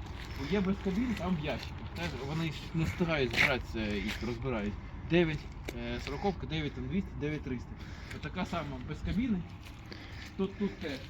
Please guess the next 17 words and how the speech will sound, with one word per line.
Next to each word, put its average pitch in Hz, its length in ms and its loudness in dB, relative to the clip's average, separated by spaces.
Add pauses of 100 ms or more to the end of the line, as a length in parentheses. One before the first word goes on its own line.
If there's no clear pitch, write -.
(140)
все. 143 220 -6 (1040)
Якби 285 220 -4
мости, 294 440 4
чулки 208 340 2
я 196 160 6
показував 156 560 2
віддільно, 165 340 2
там - 160 0 (260)
бачив, 139 300 4
я 117 60 -2
думаю, 120 180 -4
все, 156 120 -2 (240)
ну 247 80 4
тут 220 160 4
все - 120 4
в 208 60 4
порядку. 165 460 6